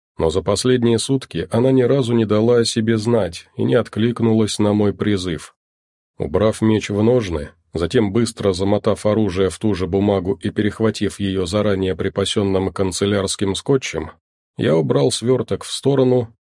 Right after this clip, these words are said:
и расстегнул спортивную сумку. Извлёк из её недр арбалет и положил на стол.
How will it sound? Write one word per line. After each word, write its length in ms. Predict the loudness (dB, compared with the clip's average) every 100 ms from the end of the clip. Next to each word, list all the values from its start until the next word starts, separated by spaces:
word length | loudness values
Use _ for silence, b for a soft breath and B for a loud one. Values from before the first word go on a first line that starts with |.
| _
и 80 | -4
расстегнул 600 | -2 0 -2 2 2 2
спортивную 800 | 0 -2 -2 0 -2 0 2 2
сумку. 640 | 0 -2 -2 -2 -8 -10 -10 _ _ _ _ _ _
Извлёк 580 | -4 -2 0 0 0 -4
из 180 | -2 0
её 220 | 2 2
недр 420 | 4 2 2 0 2
арбалет 680 | 0 2 2 2 2 -2 -4 _ _ _
и 120 | -8
положил 580 | -2 2 2 2 0 2
на 160 | 2
стол. 440 | -2 -4 -2 -2